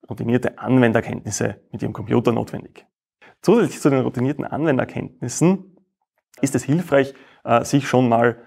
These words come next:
mit, äh, logischen Abläufen, äh, beziehungsweise mit analytischen, äh, Prozessen befasst zu haben, äh, um einfach leichter in diese Materie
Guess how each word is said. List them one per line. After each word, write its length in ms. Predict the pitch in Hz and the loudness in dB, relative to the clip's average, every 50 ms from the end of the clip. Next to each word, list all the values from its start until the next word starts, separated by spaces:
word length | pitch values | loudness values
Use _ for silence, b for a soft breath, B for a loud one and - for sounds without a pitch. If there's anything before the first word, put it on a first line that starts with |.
| B B | B B
mit, 380 | _ - 123 117 120 - - - _ | _ -6 -6 -4 -4 -8 -16 -12 _
äh, 160 | 131 117 120 | -6 -6 -6
logischen 520 | 113 113 123 117 123 131 131 113 107 - | -6 -6 -4 -4 -2 -2 -2 -2 -2 -4
Abläufen, 840 | - - 120 - - 135 123 120 123 123 - - - 123 120 123 123 b b b b b _ | 0 0 0 0 0 2 2 2 2 2 -4 -4 -2 -2 -2 -2 -6 b b b b b _
äh, 160 | - 127 127 | -2 -2 -2
beziehungsweise 360 | 120 120 - - 117 110 117 120 | -2 -2 -4 -6 -4 -4 -4 -6
mit 140 | 117 - | -8 -6
analytischen, 800 | 117 117 120 113 113 123 120 - - 113 - - 123 120 120 - b b b b b b | -6 -6 -4 -4 -4 -4 -4 -6 -6 -6 -6 -6 -6 -6 -8 -10 b b b b b b
äh, 140 | - 123 | -10 -10
Prozessen 840 | 117 - 120 117 - - 135 - 123 - - 135 127 123 127 127 - _ _ _ | -6 -6 -6 -6 -4 -4 -4 -4 -4 -2 -2 0 -2 -2 -4 -10 -20 _ _ _
befasst 460 | - - - 117 - - 175 - - | -12 -10 -6 -4 -2 -2 -2 -4 -2
zu 140 | - 143 123 | -2 -2 0
haben, 380 | 123 123 127 127 131 135 127 b b b b b b | 2 0 0 0 -2 -6 -8 b b b b b b
äh, 140 | - - 117 | -4 -2 0
um 280 | 127 - - 131 131 131 | 0 -2 -2 -4 -4 -4
einfach 240 | 123 120 - - | -4 -6 -8 -10
leichter 320 | 123 120 - - - - - | -10 -12 -14 -14 -12 -10 -10
in 60 | 117 | -10
diese 160 | 120 - 113 | -10 -10 -12
Materie 540 | 120 117 - - - 104 113 113 113 - _ | -12 -12 -12 -14 -14 -10 -6 -6 -6 -8 _